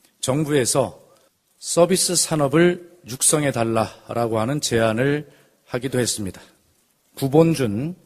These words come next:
엘지 부회장은 엘시디 국산 장비 개발을 위한 중소 장비 업체와, 어, 재료 업체 등을 지원하는 것이 중요하다. 에, 참여정부 당시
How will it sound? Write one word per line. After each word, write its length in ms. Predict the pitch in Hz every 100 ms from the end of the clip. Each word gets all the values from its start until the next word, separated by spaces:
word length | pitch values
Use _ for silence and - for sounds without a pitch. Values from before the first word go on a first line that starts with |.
| _ 110
엘지 480 | 127 147 - 160
부회장은 760 | 156 131 139 123 107 120 113 80 - _ _ -
엘시디 1040 | 113 143 156 - 170 156 117 139 170 _ _ _ -
국산 680 | 135 - - - 151 156 147
장비 500 | 131 135 139 147 143
개발을 480 | 131 127 131 135
위한 380 | 104 104 160 196 _ _ _ _ _ _ _ _ _
중소 460 | - 127 147 165 165
장비 380 | 165 139 143 147
업체와, 680 | 120 - - 135 113 82 - _ _ _ _ _ _ _ _ _ 87
어, 120 | 87
재료 400 | - 131 131 165
업체 580 | 170 - 123 - - 151
등을 500 | 147 127 107 123 196 - _ _ _ -
지원하는 600 | - 135 156 147 147 143
것이 360 | 123 113 143 135
중요하다. 680 | - 127 117 110 98 82 - _ _ _ _ _ _ _ _ _ _ _ _ _ _ _ -
에, 120 | 87 -
참여정부 760 | - 185 190 175 170 160 156
당시 680 | 123 120 131 - 92 104 165